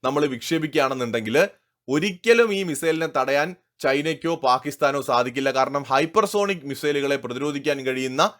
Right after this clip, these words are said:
വ്യോമ പ്രതിരോധ സംവിധാനം ഇന്നേ വരെ ഒരു രാജ്യവും കണ്ടുപിടിച്ചിട്ടില്ല.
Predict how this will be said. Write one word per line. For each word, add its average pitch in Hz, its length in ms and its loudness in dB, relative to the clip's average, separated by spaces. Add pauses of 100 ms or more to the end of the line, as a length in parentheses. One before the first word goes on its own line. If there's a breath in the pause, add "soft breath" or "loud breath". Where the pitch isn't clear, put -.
(280)
വ്യോമ 151 460 2
പ്രതിരോധ 147 480 0
സംവിധാനം 139 680 -2 (340)
ഇന്നേ 170 500 2
വരെ 190 180 2
ഒരു 160 140 -2
രാജ്യവും 143 420 0
കണ്ടുപിടിച്ചിട്ടില്ല. 117 800 -6